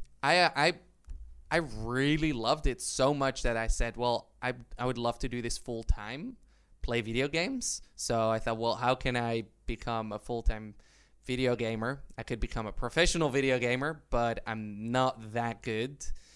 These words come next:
Uh, I could become that good though. Uh, but then at one point I was doing my, my newspaper round and I said to myself, "Well, what i-, what's a talent? What's one of my talents? Um,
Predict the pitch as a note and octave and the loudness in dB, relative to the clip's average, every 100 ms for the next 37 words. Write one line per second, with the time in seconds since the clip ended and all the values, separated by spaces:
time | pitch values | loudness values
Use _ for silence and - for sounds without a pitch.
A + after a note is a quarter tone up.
0 | - _ - - - - - A#3+ F3 C#3+ | -20 _ -14 -10 -4 -4 0 0 2 0
1 | D#3+ E3+ D#3 D3 B2+ A2+ B2+ A2 A#2 G#2+ | 2 2 2 2 0 0 0 0 0 0
2 | B2 - - - - - _ - A#2 A2+ | -4 -8 -20 -20 -20 -20 _ -6 -2 0
3 | A2+ A2 A2 A#2 C3 B2+ B2 B2 B2+ - | 0 0 0 4 6 6 2 0 -6 -12
4 | _ _ _ _ _ _ _ C3+ D#3 G#3 | _ _ _ _ _ _ _ 4 6 6
5 | - E3+ D3 C#3 - C3 A#2+ A2+ F#3+ E3+ | 6 4 4 0 0 0 2 4 4 4
6 | D3 C3+ C3 C3 B2 A#2+ C3+ C3 B2+ B2 | 4 4 2 -2 -2 0 -2 0 0 2
7 | A#2+ A#2 A#2 A#2 A#2 - - - - - | 0 0 0 -4 -6 -8 -8 -20 -20 -14
8 | A2+ - D#3+ D#3 C3+ B2 - A#2 B2+ C3 | -2 2 2 2 0 0 0 -2 -2 -4
9 | - - - _ - B2+ F3 A3+ - D3 | -6 -18 -20 _ -10 2 4 4 4 4
10 | G#3+ D4+ - - - C#3 C3+ A2+ - D#3+ | 6 6 8 8 6 -4 -6 -6 -2 0
11 | G3 F#3 G3 D3 C3 B2 B2+ - G2+ G2 | 2 2 0 0 0 0 4 2 2 -12
12 | F2 - - - - - - _ - A#2+ | -14 -12 -10 -10 -12 -20 -20 _ -2 4
13 | A#2+ A#2 A2+ | 6 4 2